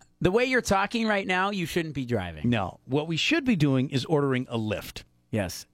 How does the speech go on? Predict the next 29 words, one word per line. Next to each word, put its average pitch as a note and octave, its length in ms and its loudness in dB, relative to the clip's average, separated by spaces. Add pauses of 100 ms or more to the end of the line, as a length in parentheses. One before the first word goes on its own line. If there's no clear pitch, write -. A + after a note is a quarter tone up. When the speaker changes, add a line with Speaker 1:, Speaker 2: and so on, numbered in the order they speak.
(140)
Speaker 2:
Because E3+ 280 4
that's A3+ 160 4
what G#3+ 100 2
Speaker 1:
Always. B3+ 160 2
Speaker 2:
responsible G#3 680 0
drinkers D3 500 0
do. G#2+ 300 -2 (720)
Speaker 1:
Yes, D3 340 0
I E3+ 100 2
know C4+ 180 2
those C4+ 200 2
two B3+ 160 2
things A#3 360 2
don't G#3+ 240 2
normally G3+ 340 2
go F3 220 2
together, F3 380 2
responsible E3 680 0
and D3 180 -2
<laughs> B2 220 -2
dr-, B3 160 4
drinkers, G#3 760 2
Speaker 2:
<laughs> - 0 -
Speaker 1:
especially A#3+ 760 2
when A#3 120 2
it G#3+ 100 0
comes G#3+ 320 -2
to F#3 160 4
us. A3 400 2